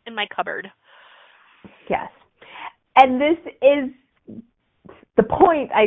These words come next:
Speaker 2: kinda wanna drill home for people, is it's literally meal by meal, my meal,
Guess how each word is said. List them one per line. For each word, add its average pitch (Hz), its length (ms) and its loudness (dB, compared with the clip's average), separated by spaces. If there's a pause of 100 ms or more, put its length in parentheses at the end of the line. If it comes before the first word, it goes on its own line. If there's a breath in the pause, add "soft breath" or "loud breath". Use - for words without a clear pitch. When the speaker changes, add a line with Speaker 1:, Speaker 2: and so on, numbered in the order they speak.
(160)
Speaker 2:
kinda 240 220 4
wanna 190 260 2
drill 170 280 0
home 220 340 0
for 175 140 0
people, 170 340 -2 (120)
is 208 160 4
it's 247 200 4
literally 214 960 2 (160)
meal 185 320 2
by 160 160 2
meal, 143 240 0
my 127 180 0
meal, 127 420 0